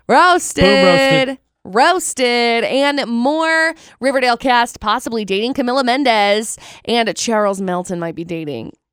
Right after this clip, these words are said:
Speaker 1: And I love it because this is like an ultimate power couple.
Speaker 2: McCall just wants all the staff of all of her favorite shows to date.
Speaker 1: All of the cast, yeah. <sighs> I love Riverdale. Please come back with a new se-,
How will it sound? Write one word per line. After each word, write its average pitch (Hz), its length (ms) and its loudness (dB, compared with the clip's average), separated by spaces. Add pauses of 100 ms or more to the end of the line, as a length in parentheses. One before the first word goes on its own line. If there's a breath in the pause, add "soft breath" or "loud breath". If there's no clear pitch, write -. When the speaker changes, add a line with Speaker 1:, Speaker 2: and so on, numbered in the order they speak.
(140)
Speaker 1:
And 180 100 -4
I 180 40 -2
love 175 280 -2
it - 320 -10
because 185 260 -6
this 185 120 -10
is 196 100 -10
like 202 160 0
an 190 100 -4
ultimate 175 340 -6
power 165 280 -8
couple. 120 480 -6 (440)
Speaker 2:
McCall 175 220 -2
just 175 200 -8
wants 175 200 -6
all 151 140 -2
the 143 80 -4
staff 143 420 -4
of 127 80 -8
all 135 140 -2
of 123 80 -8
her 127 60 -8
favorite 123 340 -6
shows 113 280 -8
to - 100 -20
date. - 80 -4
Speaker 1:
All 233 140 2
of 226 60 -6
the 202 80 -6
cast, 160 480 -10
yeah. 160 400 -6 (300)
<sighs> - 300 -20
I 196 640 -8
love 196 300 0
Riverdale. 165 460 -2
Please 247 260 -12
come 202 140 -8
back 165 180 -4
with 175 140 -12
a - 20 -10
new 170 140 -6
se-, 170 300 -8